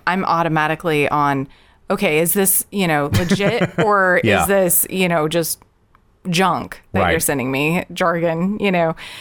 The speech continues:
Speaker 1: don't, don't put this stuff in front of my face. I don't have time for this, you know?
Speaker 2: Yeah.
Speaker 1: Like, it's just, it's so frustrating that I, I have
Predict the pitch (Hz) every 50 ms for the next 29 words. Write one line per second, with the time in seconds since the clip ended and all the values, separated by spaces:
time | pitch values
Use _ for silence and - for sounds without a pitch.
0 | - - - - 214 214 208 202 - - 190 208 220 247 277 - - - - -
1 | 262 262 - - 208 202 196 - - - 202 196 190 190 - - 185 185 175 -
2 | 208 202 196 185 180 165 151 - - - - 214 190 151 135 131 - - - 156
3 | 165 185 - - - 170 - - - - - 208 196 208 202 196 - - 170 156
4 | - - - - - - - - - 202 202 196 170 151 156 170 175 208 - 104
5 | 95 - 190 208 196 196 180 - - - - - - - - - - - 247 240
6 | - - - 262 254 - - - 247 - - - 254 247 240 - - 277 285 277
7 | - - 294 254 208 180 160 151 151 156 175 170 170 180 196 190 - - - -
8 | 165 170 185 196 208 214 220 226 226 226 190 165 - _ _ _ _ _ - 185
9 | 185 202 185 175